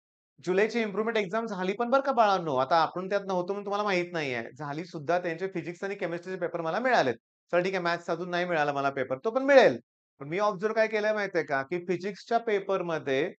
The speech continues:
मी almost तीस मार्काचे क्वेश्चन, आमचे टॉपिक कुठले झालेत माहितीये का, संघर्ष बॅचमध्ये ड्युअल नेचर एक झालाय, ओके, ड्युअल नेचर, त्याच्यानंतर रोटेशनल डायनॅमिक्स एक झालाय, फ्लुइड एक सुरू आहे, लक्षात घ्या.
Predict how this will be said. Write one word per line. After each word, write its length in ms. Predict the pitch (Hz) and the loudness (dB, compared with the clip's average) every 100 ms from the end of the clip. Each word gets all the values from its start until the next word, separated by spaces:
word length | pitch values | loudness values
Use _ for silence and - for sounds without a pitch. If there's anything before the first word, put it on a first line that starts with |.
| _ _ | _ _
मी 500 | 170 226 294 311 302 - - _ _ _ 247 | -4 -2 -2 -2 -2 -6 -12 _ _ _ 0
almost 920 | 277 285 277 277 285 339 330 - - - _ 277 | 2 2 2 0 2 2 2 0 -14 -20 _ -4
तीस 340 | 311 320 - 277 | -2 -2 -4 -2
मार्काचे 500 | 262 247 240 240 247 | 0 0 -2 -4 -2
क्वेश्चन, 560 | 226 214 - 214 147 - _ _ _ _ _ _ _ _ - | 0 0 0 -2 -2 -6 _ _ _ _ _ _ _ _ -8
आमचे 200 | 185 240 | -4 0
टॉपिक 240 | 247 240 | 2 0
कुठले 220 | 247 226 240 | -4 -2 0
झालेत 180 | 233 233 | 0 0
माहितीये 220 | 240 220 | -2 -2
का, 80 | 208 | -4
संघर्ष 380 | 214 190 196 190 | -4 -2 -2 0
बॅचमध्ये 480 | 185 180 180 175 180 | 0 0 0 0 0
ड्युअल 380 | 170 156 180 190 | 0 0 0 0
नेचर 280 | 170 - 143 | -2 -2 -4
एक 160 | 131 | -2
झालाय, 240 | 135 113 110 - _ _ 131 | -4 -4 -6 -14 _ _ -8
ओके, 360 | 135 175 156 - _ _ | 0 0 0 -4 _ _
ड्युअल 340 | 120 165 170 156 | -4 0 2 0
नेचर, 360 | 135 - 113 107 | -4 -4 -4 -2
त्याच्यानंतर 520 | 151 151 165 160 165 165 | -4 -4 -4 -2 2 2
रोटेशनल 600 | 160 175 175 - 190 190 | 2 2 0 -4 -4 0
डायनॅमिक्स 500 | 175 160 156 156 151 | 0 0 -2 -4 -4
एक 160 | 135 | -4
झालाय, 280 | 131 117 107 | -2 -2 -2
फ्लुइड 380 | 110 160 185 202 | -4 -4 -2 0
एक 140 | 190 | -2
सुरू 240 | - 170 147 | -4 -2 2
आहे, 160 | 131 | 2
लक्षात 300 | 127 127 123 | 2 -2 -8
घ्या. 200 | 113 110 | -8 -8